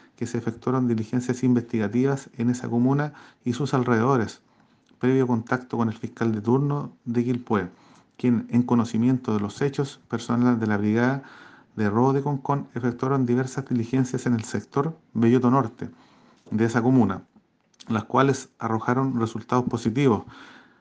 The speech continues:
logrando ser visualizado el vehículo en calle Mateo Toro Zambrano,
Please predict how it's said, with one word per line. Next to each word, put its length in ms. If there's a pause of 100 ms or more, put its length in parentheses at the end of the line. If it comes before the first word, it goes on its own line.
(120)
logrando 460
ser 280
visualizado 680
el 100
vehículo 540 (320)
en 140
calle 320
Mateo 320
Toro 200
Zambrano, 680